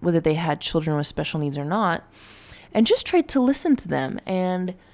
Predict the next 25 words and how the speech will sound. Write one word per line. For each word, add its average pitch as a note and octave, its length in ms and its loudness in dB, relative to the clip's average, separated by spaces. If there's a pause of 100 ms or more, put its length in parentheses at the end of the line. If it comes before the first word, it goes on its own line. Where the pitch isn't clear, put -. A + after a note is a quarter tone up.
(400)
some D4+ 280 4
of D#4+ 80 2
the C4 80 2
things A#3 300 2
that - 180 4
I F#3 100 4
heard F3 760 0 (840)
were G3+ 140 2
really A#3+ 280 2
parallel G3+ 460 2
to F3+ 140 -2
my D#3 240 0
own, C#3+ 400 -2
which, - 360 -4 (300)
like, F#3 180 -2
a F3+ 80 2
more E3 180 2
specific - 540 0
example D3+ 480 0
is C#3+ 120 0
I D#3 140 -4
know E3 260 0
that F#3 100 2
my F3 140 -2
son C#3+ 560 -4